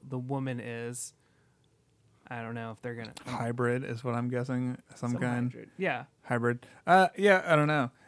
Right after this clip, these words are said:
Speaker 2: It, it looks fun, though. I mean, Tim Miller, who did the first Deadpool.
Speaker 1: Right.
Speaker 2: He knows how to direct action, so we'll see. As long as the story is good, that's all I care about.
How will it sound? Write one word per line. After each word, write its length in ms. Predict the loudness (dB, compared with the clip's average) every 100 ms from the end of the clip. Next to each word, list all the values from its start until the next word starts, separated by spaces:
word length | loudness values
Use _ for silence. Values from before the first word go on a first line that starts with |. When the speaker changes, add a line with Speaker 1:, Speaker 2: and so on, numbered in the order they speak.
| _
Speaker 2:
It, 200 | 2 4
it 100 | 6
looks 240 | 6 4 4
fun, 260 | 6 8
though. 260 | 8 6 4
I 60 | 2
mean, 180 | 2 2
Tim 240 | 2 2
Miller, 320 | 4 6 6
who 180 | 4 2
did 360 | 4 2 2 -2
the 120 | 0
first 280 | 4 4 4
Deadpool. 560 | 2 2 2 4 2 0
Speaker 1:
Right. 300 | -4 -4 -6 -12 _
Speaker 2:
He 120 | _ -2
knows 200 | 0 4
how 140 | 4
to 220 | 6 4 2 -4 2
direct 300 | 4 4 4
action, 560 | 4 4 2 -2 -2
so 300 | -2 0 2
we'll 200 | 4 4
see. 380 | 4 6 6 6 0 -16 -2
As 180 | 0 6
long 240 | 6 6
as 100 | 4
the 120 | 0
story 580 | -2 0 6 8 10 8 6
is 180 | 0
good, 480 | 2 4 8 6 4 -2 -2
that's 180 | 2
all 160 | 4 6
I 80 | 4
care 300 | 4 4 4
about. 300 | 4 -2